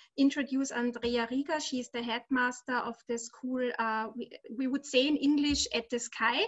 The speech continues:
or in the heaven. In German is, uh, the Schule am Himmel.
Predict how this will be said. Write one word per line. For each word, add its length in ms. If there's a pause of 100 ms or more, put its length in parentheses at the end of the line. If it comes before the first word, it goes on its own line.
(360)
or 120
in 160
the 120
heaven. 440
In 140 (200)
German 380
is, 180 (100)
uh, 260
the 80
Schule 360
am 200
Himmel. 360